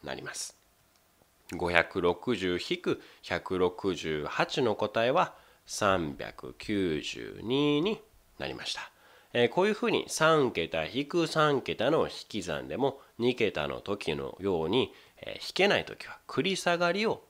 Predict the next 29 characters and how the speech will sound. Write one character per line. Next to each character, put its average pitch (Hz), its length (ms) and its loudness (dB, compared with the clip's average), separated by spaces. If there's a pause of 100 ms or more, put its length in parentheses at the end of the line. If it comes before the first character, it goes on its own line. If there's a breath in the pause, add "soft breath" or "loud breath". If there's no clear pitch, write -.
使 - 180 -10
っ - 60 -4
て - 140 -16
く - 120 -14
だ - 100 -12
さ - 140 -8
い。 - 60 -18 (300 soft breath)
え 101 120 0
ー、 98 40 0
そ 143 160 0
し - 140 2
て、 185 240 0 (240 loud breath)
こ 117 100 2
の 117 100 8
問 120 260 6
題 113 160 8
の 110 60 4
よ 104 100 4
う - 20 2
に 73 160 -4
続 131 360 -4
け 208 140 -4
て - 140 -6
引 - 180 -6
け 160 160 2
な 151 160 2
い 147 80 -2
時 151 260 -4
は 170 200 0